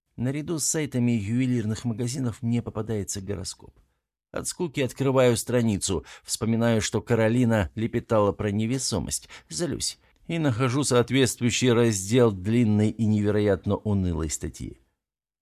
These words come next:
Кто гороскопы составляет? Хотя бы картинками разбавили. Невозможно же ерундой эту читать,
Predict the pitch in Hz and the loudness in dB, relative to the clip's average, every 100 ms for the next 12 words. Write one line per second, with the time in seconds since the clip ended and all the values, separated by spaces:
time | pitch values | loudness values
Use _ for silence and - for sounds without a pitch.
0 | _ - - - - 117 143 151 - 151 | _ -20 -8 -4 -2 0 0 -2 -4 -8
1 | - 78 - - 64 60 - - - _ | -6 -8 -10 -10 -10 -12 -14 -20 -20 _
2 | - - 127 123 - 131 - - 95 90 | -12 -4 -2 -2 0 0 -2 -4 -4 -4
3 | 107 107 107 101 87 - 58 57 - - | -2 -2 -2 -4 -6 -8 -10 -12 -18 -20
4 | _ _ _ _ _ - 139 127 120 139 | _ _ _ _ _ -4 2 2 2 2
5 | 104 87 85 92 87 110 123 104 90 69 | 2 0 0 0 0 2 2 2 0 -2
6 | 64 - 98 85 - | -6 -10 -4 -4 -4